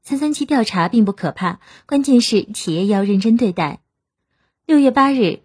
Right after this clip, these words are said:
北京易思维计算技术有限公司宣布完成 B 轮融资，总金额超过二十亿元，目前首批资金十亿元人民币已完成交割。北京易思维科技集团官网显示，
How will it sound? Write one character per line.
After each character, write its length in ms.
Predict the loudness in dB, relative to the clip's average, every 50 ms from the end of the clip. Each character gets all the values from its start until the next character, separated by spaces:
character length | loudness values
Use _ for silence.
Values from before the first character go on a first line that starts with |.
| _ _ -2
北 180 | 0 0 0
京 260 | 0 0 0 0 0
易 120 | 0 0 -2
思 140 | -2 -2 0
维 240 | 0 0 0 -2
计 180 | -2 -4 -4 -2
算 220 | -2 0 0 0
技 180 | 0 0 0 0
术 200 | 0 0 -2 -2
有 120 | -2 -4 -4
限 220 | -4 -4 -4 -4
公 180 | -2 -2 -2 -2
司 320 | 0 0 0 0 0 -2 _
宣 220 | -6 -2 0 0
布 100 | 0 0
完 200 | 0 0 0 0
成 260 | 0 0 0 0 0
B 140 | 0 0 0
轮 180 | 0 0 0 0
融 220 | -2 -2 -4 -4
资， 260 | -2 -2 -2 -2 -4 _ _ _ _ _ _ _
总 220 | 0 2 4 4
金 220 | 4 2 2 2
额 180 | 2 2 2 0
超 200 | -2 -4 -4 -4
过 140 | -2 -2 -2
二 160 | -2 -2 -2
十 160 | -2 -4 -4
亿 140 | -4 -4 -2
元， 260 | -2 -2 -4 -6 -8 -10 _ _ _
目 120 | -2 -2 -2
前 320 | 0 0 0 0 0 -2 -6 _ -20 _ _
首 200 | -4 0 0 2
批 160 | 2 2 -2
资 160 | -2 -2 -4 -4
金 260 | -2 0 0 0 0
十 220 | -2 -2 -2 -2
亿 80 | 0 0
元 200 | 2 2 2 2
人 140 | 2 2 2
民 160 | 2 2 0
币 240 | -2 -2 -4 -4 -6 _
已 100 | -4 -2
完 220 | 0 0 0 0 -2
成 180 | -2 -2 -2
交 200 | 0 0 0 -2
割。 260 | -2 -2 -2 -2 -2 -4 _ _ _ _ _ _ _ 0
北 140 | 0 0 0
京 320 | 0 0 0 0 0 0
易 160 | -2 -2 -2
思 160 | -2 -2 -2
维 280 | -2 0 0 0 -2 -4
科 260 | -6 -8 -4 -4 -4
技 180 | -4 -4 -6 -6
集 160 | -4 -4 -6
团 320 | -6 -6 -4 -4 -4 -4
官 180 | -4 -4 -2 -2
网 160 | 0 0 -2
显 200 | -2 -4 -4 -6
示， 300 | -6 -4 -4 -6 -6 -8